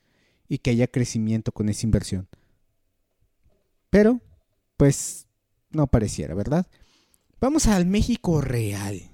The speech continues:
Un enfrentamiento a balazos entre dos grupos criminales y elementos policíacos que inició en Puebla y se extendió hacia Veracruz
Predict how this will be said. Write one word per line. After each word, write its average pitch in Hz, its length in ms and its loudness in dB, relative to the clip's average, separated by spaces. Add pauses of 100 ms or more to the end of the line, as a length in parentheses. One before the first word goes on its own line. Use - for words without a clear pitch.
(840)
Un 175 100 0
enfrentamiento 160 580 4
a 165 40 6
balazos 143 460 2
entre 135 300 2
dos 147 180 4
grupos 151 360 4
criminales 135 580 4
y 139 60 4
elementos 131 400 2
policíacos 135 600 2
que - 100 -4
inició 123 260 0
en 135 80 -4
Puebla 139 260 4
y 131 60 0
se - 120 -6
extendió 123 480 4
hacia 131 220 2
Veracruz 113 480 0